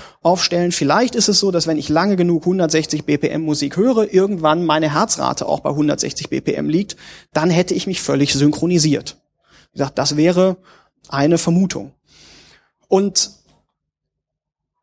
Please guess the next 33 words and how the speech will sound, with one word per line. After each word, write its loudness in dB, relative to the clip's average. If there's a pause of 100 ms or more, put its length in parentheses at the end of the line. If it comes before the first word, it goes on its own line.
(500)
bevor 0
wir 0
das 2
wirklich -2
getestet 0
haben, -2
und -10
es -6
geht -2
ja 0
auch -2
um -10
Versuche, 0
die -2
ich -6
im -4
Weiteren, 0
ähm, 2
vorstellen 2
will, 0 (1040)
haben 0
wir 2
uns, 0
und -4
ich -8
komme -2
gleich 0
noch -4
dazu, -4
wer -2
wir 0
sind, -4 (920)
ähm, 4